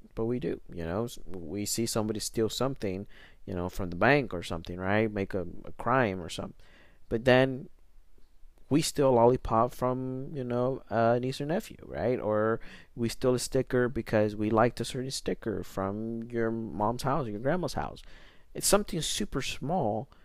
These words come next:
but we don't realize the impact that it has, right? So it's just as someone can steal from a bank and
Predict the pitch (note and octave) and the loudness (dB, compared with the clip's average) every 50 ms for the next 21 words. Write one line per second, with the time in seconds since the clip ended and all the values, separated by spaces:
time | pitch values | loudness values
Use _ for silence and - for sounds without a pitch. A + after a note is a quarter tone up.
0 | - - - - - B2+ C3 C3 A#2 - - D3+ D#3+ E3 - - - A2 A2+ C3 | -20 -20 -20 -10 -8 -4 -4 -4 -4 -2 -2 -4 -2 -2 -6 -10 -8 -6 -2 0
1 | D3+ E3+ F3+ D3+ F#2+ D#2+ C#2 C2 - - - - - - - - - C3 D3 E3+ | 0 0 0 -2 -4 -4 -4 -4 -6 -8 -8 -10 -8 -8 -8 -6 -6 -6 -6 -6
2 | - - - - - F#2 - A2+ - - G3+ A3+ - - - - - - - _ | -6 -6 -8 -4 -6 -6 -6 -6 -6 -6 -6 -6 -6 -8 -10 -12 -14 -16 -18 _
3 | - _ _ _ _ _ _ F#2 F#2+ G#2 B2 G3+ A3 - - - - - - - | -20 _ _ _ _ _ _ -2 0 0 0 -2 -4 -16 -20 -20 -20 -20 -20 -20
4 | - - - - - - - - - - D#3 D3 C3+ B2+ - - - - - - | -20 -20 -20 -20 -20 -20 -16 -10 2 8 10 10 10 10 6 -4 -16 -16 -12 -12
5 | A#2 F#2+ - - C3+ D3+ D#3+ - - D3+ - - C#3+ C#3 C3+ B2+ - - A2+ A2+ | -12 -10 2 6 6 6 6 6 0 -2 0 0 0 0 0 -2 -4 -6 -8 -8
6 | - - - A2+ G#2 - A2+ G2+ F#2 G2 A#2 G#2 G2+ G#2+ A2 G#2+ G#2 - F#2 F#2+ | -8 -4 -4 -4 -4 -6 -10 -10 -10 -4 -2 0 0 0 0 -2 -6 -8 -12 -12
7 | F2 F2+ | -14 -16